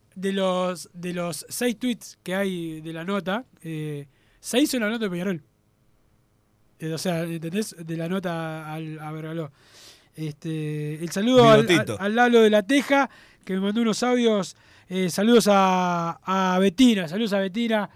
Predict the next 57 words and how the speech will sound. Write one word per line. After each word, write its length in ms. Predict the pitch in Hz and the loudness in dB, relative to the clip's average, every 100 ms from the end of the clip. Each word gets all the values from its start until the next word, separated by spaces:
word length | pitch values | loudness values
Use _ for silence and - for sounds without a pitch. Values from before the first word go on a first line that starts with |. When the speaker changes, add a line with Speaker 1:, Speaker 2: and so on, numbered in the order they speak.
| _ _ | _ _
Speaker 1:
eh, 140 | 185 190 | -6 -4
que 100 | 190 | -4
dice 140 | 196 | -2
el 60 | 190 | 2
Lalo 180 | 202 202 | 4 4
de 60 | |
la 100 | 190 | 2
Teja, 160 | 180 214 | 0 -4
un 60 | 180 | -2
saludo 200 | 190 208 | 0 2
al 60 | |
Lalo 160 | 208 202 | 4 4
de 60 | |
la 80 | 185 | 2
Teja, 340 | 175 214 196 160 - _ | 2 2 2 0 -6 _
fanático 420 | - 196 208 190 | -4 -2 0 0
de 60 | 180 | 0
Progreso, 380 | 190 220 202 196 | 0 0 -2 0
gran, 340 | 208 202 175 - _ _ - | 0 0 -4 -12 _ _ -2
gran 180 | 196 208 | 2 2
amigo, 300 | 202 214 208 | 2 2 2
hincha 160 | 190 | 0
de 60 | 185 | 2
Progreso, 260 | 208 214 | 2 2
no 80 | 202 | 2
como 360 | 196 185 175 160 - _ | 2 2 0 -4 -10 _
Santiago 1000 | - 185 175 214 208 196 190 180 175 175 | -14 -10 -2 0 2 2 2 2 0 -2
Pereira. 400 | 156 220 277 240 202 | 0 4 6 8 6
El 60 | |
saludo 220 | 185 226 | 2 -2
a 40 | 202 | -2
Fede 200 | 202 214 | -2 0
Laino, 280 | 254 226 190 | 2 2 0
que 80 | |
también 340 | 180 190 208 170 - - _ | -4 -4 -4 -6 -14 -20 _
está 240 | 170 - 214 | -12 -4 -2
al 80 | |
firme. 260 | 185 240 233 | 0 0 0
El 140 | 208 208 | -2 -4
saludo 300 | 233 320 294 | -2 2 0
a 40 | |
un 100 | 240 | 0
ex 160 | 311 208 | -4 -6
dirigente 400 | 208 175 240 220 | -10 -10 -6 -4
de 60 | 180 | -4
Peñarol, 440 | 180 196 240 262 - _ _ | -6 -2 -2 -4 -10 _ _
de 80 | - | -10
esa 120 | 226 220 | -6 -4
vieja 200 | 220 208 | -4 -6
escuela, 320 | 226 233 185 | -4 -4 -2
Massa, 440 | 220 247 233 165 - _ - | -4 -4 -4 -6 -10 _ -12
que 100 | 170 | -8
en 80 | |
un 60 | 214 | -6
momento 640 | 220 240 233 208 196 165 151 | -4 -4 -4 0 0 0 -4
como 240 | 160 180 | -6 -2
este 420 | 240 - 240 170 | -2 -2 -4 -4